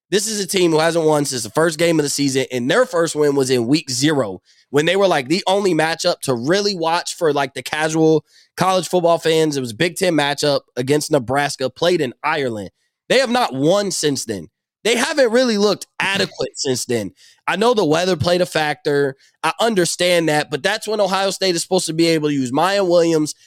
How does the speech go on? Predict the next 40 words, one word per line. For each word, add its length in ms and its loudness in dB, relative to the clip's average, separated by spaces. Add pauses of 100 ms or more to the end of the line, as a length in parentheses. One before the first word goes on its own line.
(140)
that 160 2
offensive 560 0
line, 400 2 (320)
dominate, 600 0 (100)
run 380 0
the 80 0
ball, 500 2 (600)
run 160 2
it 120 0
down 240 0
their 120 2
throats. 360 2
We've 120 -4
seen 220 2
Miyan 260 4
Williams 300 2
run 240 2
for 140 -4
a 20 -2
hundred 220 0
fifty 220 -2
yards 240 2
and 80 -8
five 240 0
touchdowns 520 -2
before, 560 0 (320)
and 100 0
I 100 0
was 120 -2
expecting 560 -4
that 160 0
kind 180 -2
of 60 -2
performance, 680 -2 (100)
and 160 0
we 100 2
did 240 -2
not 260 -4
get 220 -4
that. 200 -6